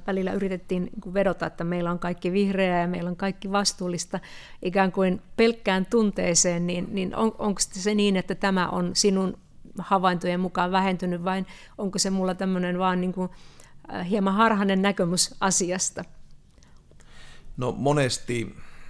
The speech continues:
Speaker 2: monesti asioidaan toisaalta, että tieto ja tunne eivät yhdisty välttämättä, että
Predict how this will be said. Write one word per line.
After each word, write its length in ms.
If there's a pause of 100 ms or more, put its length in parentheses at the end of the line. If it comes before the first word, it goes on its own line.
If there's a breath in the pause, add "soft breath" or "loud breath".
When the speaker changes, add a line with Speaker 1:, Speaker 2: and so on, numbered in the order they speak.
(160 loud breath)
Speaker 2:
monesti 400
asioidaan 640
toisaalta, 420
että 240
tieto 300
ja 140
tunne 420
eivät 360
yhdisty 840
välttämättä, 880
että 320